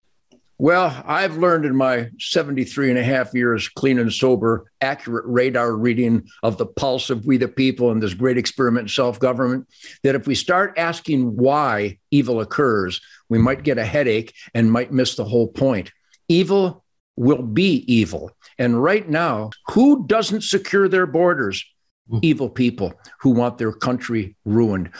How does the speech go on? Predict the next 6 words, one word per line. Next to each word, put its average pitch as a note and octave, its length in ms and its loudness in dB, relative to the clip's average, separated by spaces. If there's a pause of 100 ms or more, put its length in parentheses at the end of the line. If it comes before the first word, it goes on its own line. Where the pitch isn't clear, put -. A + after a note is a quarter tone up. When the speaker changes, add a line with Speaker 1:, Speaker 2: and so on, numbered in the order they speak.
(240)
Speaker 1:
Who C4+ 580 4 (180)
facilitates F3+ 1040 0
through C4 200 2
these F#3 260 2
open D3+ 320 0
borders C3+ 500 0